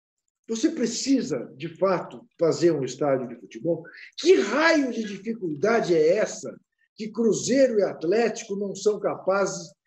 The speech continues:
de administrar juntos o Mineirão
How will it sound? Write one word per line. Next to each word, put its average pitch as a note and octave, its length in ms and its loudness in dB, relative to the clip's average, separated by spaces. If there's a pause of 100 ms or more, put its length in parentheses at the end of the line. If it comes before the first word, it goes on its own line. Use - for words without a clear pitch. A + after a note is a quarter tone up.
(160)
de F3+ 80 4
administrar F#3 880 0
juntos F#3 640 -6 (480)
o G3 160 2
Mineirão F3+ 720 4